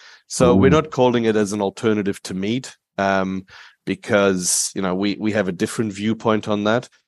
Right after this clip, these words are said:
Speaker 1: It's for those people who want to try something different.
Speaker 2: Yep.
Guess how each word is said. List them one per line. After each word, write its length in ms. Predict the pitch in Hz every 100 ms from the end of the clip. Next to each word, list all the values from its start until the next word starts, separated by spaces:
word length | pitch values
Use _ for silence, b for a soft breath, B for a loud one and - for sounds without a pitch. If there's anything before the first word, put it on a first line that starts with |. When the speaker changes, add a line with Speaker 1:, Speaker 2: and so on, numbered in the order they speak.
| _
Speaker 1:
It's 200 | - -
for 100 | -
those 300 | 104 123 117
people 300 | - 113 104
who 140 | 92 101
want 260 | 90 101
to 80 | -
try 320 | - - 95
something 480 | 95 110 101 110 101
different. 480 | 101 - 131 143 - _ B
Speaker 2:
Yep. 240 | 135 135